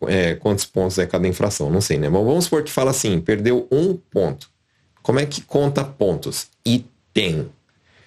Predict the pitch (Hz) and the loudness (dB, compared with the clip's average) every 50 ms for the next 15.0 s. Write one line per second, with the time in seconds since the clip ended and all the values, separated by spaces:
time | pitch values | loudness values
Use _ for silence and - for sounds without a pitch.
0 | _ _ _ - 101 113 120 113 107 - - 107 101 90 80 69 71 - - _ | _ _ _ 0 2 2 2 0 -2 -2 -2 0 0 0 -2 -2 -6 -8 -14 _
1 | _ _ _ _ _ _ - - - 107 104 104 95 90 80 80 - 87 82 73 | _ _ _ _ _ _ -8 -4 -2 0 0 0 0 -2 -2 -4 -2 -2 -2 -2
2 | 69 64 - - - _ _ _ _ - 85 98 104 104 98 87 80 71 - - | -4 -6 -8 -14 -20 _ _ _ _ -2 0 2 2 2 2 0 -2 -4 -4 -4
3 | 87 78 71 64 - - _ _ _ _ _ _ _ _ - 90 90 - - 98 | -2 -2 -2 -4 -6 -10 _ _ _ _ _ _ _ _ -2 0 0 0 0 -2
4 | - - 104 104 92 85 95 110 135 165 165 165 - - 98 101 113 127 - - | -2 0 0 0 2 2 0 2 2 0 0 0 0 0 0 0 0 -2 -4 -4
5 | - 95 90 82 80 - - _ _ - 135 135 - - - _ _ - 107 101 | -2 -2 0 -2 -2 -6 -10 _ _ -2 -2 -2 -2 -4 -12 _ _ 0 0 2
6 | 95 98 110 139 151 120 92 78 69 - _ _ _ - 87 95 101 113 120 120 | 2 2 2 2 2 2 0 -2 -4 -8 _ _ _ -6 -4 -2 0 2 2 2
7 | 120 117 110 95 85 - 101 98 92 92 90 87 - _ _ _ _ _ _ _ | 2 2 0 0 0 0 0 0 2 0 -2 -4 -8 _ _ _ _ _ _ _
8 | _ _ _ _ _ _ _ _ _ _ _ _ _ _ _ _ _ - - - | _ _ _ _ _ _ _ _ _ _ _ _ _ _ _ _ _ -20 -4 0
9 | 110 107 107 120 120 110 135 147 143 143 - 143 156 165 151 - - 127 117 117 | 0 2 2 2 2 2 0 0 -2 -2 -2 -2 -2 -2 -2 -2 -2 -2 -2 -2
10 | 113 - - 120 104 90 78 73 82 107 107 - - 101 87 80 - - - 82 | -2 -2 -2 -2 -2 -2 -2 0 0 0 -2 -2 -2 -2 -2 -2 -4 -6 -4 -2
11 | 87 104 117 127 120 - - 113 98 92 95 113 135 147 123 92 80 - - - | 0 2 2 0 0 -2 -2 0 0 0 0 2 2 2 0 0 -2 -4 -8 -12
12 | 82 78 98 104 104 98 95 85 - 90 87 87 82 73 - - _ - - - | -4 -2 0 2 2 2 0 0 0 0 0 0 -2 -2 -6 -10 _ -18 -4 0
13 | 98 92 87 101 104 101 - 117 123 113 - - 110 95 82 85 - - 113 113 | 0 2 2 2 2 2 2 2 0 0 0 0 -2 -2 0 -2 -2 -2 0 0
14 | 110 104 87 - 107 104 101 101 90 78 92 90 87 82 71 - - 82 76 69 | 0 0 0 0 0 0 2 0 0 2 2 2 2 0 -2 -2 -2 -2 -2 -2